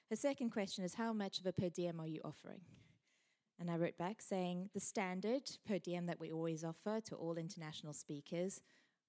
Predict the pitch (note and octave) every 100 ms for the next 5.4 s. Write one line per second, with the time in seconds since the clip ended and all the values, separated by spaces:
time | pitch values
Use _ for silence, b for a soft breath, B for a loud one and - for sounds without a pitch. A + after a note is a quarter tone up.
0 | - E3+ D#3+ D#3 D#3+ D#3 - E3+ D#3 F3
1 | A3 - - E3 F3 E3+ E3 - - D#3+
2 | - D#3+ E3 D3+ D#3+ _ _ _ _ F#3
3 | G3 G3 F3 - E3+ E3+ E3+ E3+ - b
4 | b b b b - F#3+ - G#3 A#3+ B3
5 | B3 G#3+ F3+